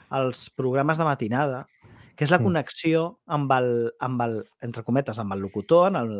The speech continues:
Speaker 1: a la ràdio o amb el podcaster. Eh, jo no sé vosaltres si ten-, si teniu l'experiència d'enganxar-vos o sentir habitualment un podcast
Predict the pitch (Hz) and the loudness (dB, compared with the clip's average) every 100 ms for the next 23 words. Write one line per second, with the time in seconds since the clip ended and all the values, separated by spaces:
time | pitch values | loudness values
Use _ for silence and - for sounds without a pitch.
0 | 98 98 101 120 165 165 202 254 - 147 | -10 -8 -4 2 4 4 2 -2 -6 0
1 | 135 127 123 120 120 - 131 123 - 82 | 0 2 0 0 -2 -2 -2 -2 -8 -14
2 | - - - - - _ _ _ - 175 | -16 -20 -20 -20 -20 _ _ _ 6 8
3 | 175 165 175 254 254 247 165 151 151 233 | 8 6 4 4 4 2 4 6 4 0
4 | 285 190 156 147 - 143 - 139 151 202 | -2 -2 0 0 -2 -8 -6 -2 0 0
5 | 226 - 147 160 165 262 277 - 151 143 | 0 0 2 0 -2 -4 -4 -2 2 2
6 | - 151 147 143 143 - 180 165 139 - | 2 0 2 2 0 2 0 0 -4 0
7 | 160 - 147 139 147 170 131 - - 143 | 0 2 0 0 2 0 0 -4 0 2
8 | 143 147 143 117 101 180 214 208 139 - | 4 2 2 -2 -2 -2 0 0 -2 -2
9 | 202 254 - | -6 -6 -10